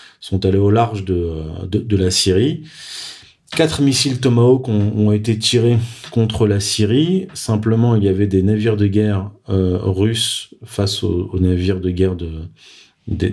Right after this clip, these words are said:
de ces pays de l'otan. Et les missiles Tomahawk ont disparu. Et à partir de là, alors on sait, on ne sait pas comment les Russes les ont neutralisés.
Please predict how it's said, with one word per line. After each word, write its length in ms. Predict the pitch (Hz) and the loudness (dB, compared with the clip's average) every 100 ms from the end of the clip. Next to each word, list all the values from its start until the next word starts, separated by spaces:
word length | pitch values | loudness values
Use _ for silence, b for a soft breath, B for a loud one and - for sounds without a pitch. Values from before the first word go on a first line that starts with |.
| 104 | -2
de 220 | - 98 | 0 0
ces 180 | 95 98 | 0 -2
pays 220 | 101 95 | 0 0
de 80 | 92 | 2
l'otan. 480 | 92 95 135 170 B B B - | 0 2 0 -2 B B B 2
Et 180 | 131 127 | 4 4
les 140 | 98 | 2
missiles 360 | 101 104 117 113 | 0 -2 -2 0
Tomahawk 480 | 101 95 127 135 | 2 4 2 2
ont 220 | 113 123 117 | 0 -2 -4
disparu. 520 | 98 123 123 107 90 - _ _ _ _ _ B B B B B _ | -4 -2 -2 -2 -4 -10 _ _ _ _ _ B B B B B _
Et 180 | 120 117 | 2 4
à 140 | 98 92 | 4 -2
partir 540 | 104 98 - 117 101 | -4 -4 -2 -2 0
de 120 | 95 | 2
là, 160 | 95 127 | 2 2
alors 200 | 107 92 | 0 0
on 80 | 104 | -2
sait, 160 | - 135 | -2 0
on 80 | |
ne 60 | 117 | 2
sait 140 | 117 | 2
pas 140 | 131 139 | 0 0
comment 280 | 123 113 113 | 2 2 2
les 160 | 101 | 2
Russes 380 | 104 117 - - | 2 0 -4 -4
les 220 | 101 95 | -2 2
ont 120 | 98 98 | 2 2
neutralisés. 720 | 104 - 107 101 107 139 | 2 0 -2 0 2 0